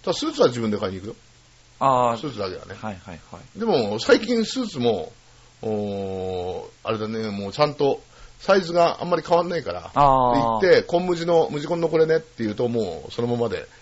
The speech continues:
Speaker 1: 「どうも」って、<laughs> 採寸もしないでそのまま帰ってくるみたいなね、そういう雰囲気だね。
Speaker 2: へー。
Speaker 1: うん。
Speaker 2: なんかすごい、なんか、
Speaker 1: なんで？
Speaker 2: プライベートの一面をね、こんな語っていただきましたが。
Speaker 1: やべ！個人情報だ。
Speaker 2: <laughs>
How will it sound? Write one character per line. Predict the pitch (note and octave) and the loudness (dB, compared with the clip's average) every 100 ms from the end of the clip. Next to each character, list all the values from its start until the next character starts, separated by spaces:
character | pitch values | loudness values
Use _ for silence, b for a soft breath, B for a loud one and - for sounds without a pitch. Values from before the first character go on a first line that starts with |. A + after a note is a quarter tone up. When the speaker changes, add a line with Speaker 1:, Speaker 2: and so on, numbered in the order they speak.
| _ | _
Speaker 1:
「ど | C3 | 0
う | |
も」 | C3+ F#2+ | 2 2
っ | |
て、 | - - - - B B | -2 4 4 4 B B
<laughs> | B - - | B -16 -14
採 | A2+ C#3 | 2 2
寸 | C#3 C#3+ | 2 -2
も | C#3 | -2
し | D3 | 0
な | D#3 | -2
い | |
で | A2 | -2
そ | G2 | 0
の | A2+ | 2
ま | G#2+ | 2
ま | |
帰 | A2 | 2
っ | A#2 | -2
て | - | -2
く | - | -12
る | F2+ | -12
み | |
た | E2 | -10
い | D2+ | -12
な | |
ね、 | E2 F#2+ - | -12 -14 -10
そ | A#2 | -10
う | |
い | G2+ | -8
う | G2+ | -10
雰 | G2 | -14
囲 | |
気 | F#2+ | -14
だ | A2 | -14
ね。 | A2 | -14
Speaker 2:
へ | G#2+ G#2+ G#2+ G#2 G#2 G#2 G#2 G2+ G#2 G#2+ A2 A2 A#2 A#2 A#2+ B2 B2 B2+ C3 | -12 -12 -10 -10 -10 -8 -8 -8 -8 -6 -6 -6 -4 -4 -2 -2 -2 -2 -2
ー。 | B2+ B B B B - | -6 B B B B -14
Speaker 1:
う | |
ん。 | G#2 | -12
Speaker 2:
な | |
ん | |
か | - | -12
す | - | -8
ご | B2 A#2+ | -2 -2
い、 | G2 - - | -2 -10 -18
な | A2 | -16
ん | |
か、 | D#2+ | -14
Speaker 1:
な | |
ん | - | -14
で？ | - - - - | -18 -20 -18 -4
Speaker 2:
プ | |
ラ | C#3 | -2
イ | C3+ | 2
ベ | C#3+ | 2
ー | |
ト | B2 | 2
の | G#2 | -4
一 | G#2 - | -6 -6
面 | A#2+ A2+ | -4 -4
を | G#2 | -2
ね、 | C#3 D#3 | 0 0
こ | C3 A2 | 0 0
ん | |
な | G2+ F2 - | 0 -2 -10
語 | - A#2 | -6 -6
っ | G#2+ | -6
て | G#2 | -6
い | |
た | G#2 | -2
だ | G2 | 4
き | - | 6
ま | G2+ | 4
し | - | 2
た | F#3 | 4
が。 | |
Speaker 1:
や | F#3+ | 6
べ！ | |
個 | A#3 | 8
人 | |
情 | A3+ F#3+ | 10 10
報 | B2+ | 8
だ。 | E2+ - - - | 2 -8 -20 -14
Speaker 2:
<laughs> | - G#3 A3 - G#3+ G#3 G3+ - - - - B3 - | 2 6 6 6 6 6 4 2 -2 -2 -2 -4 -4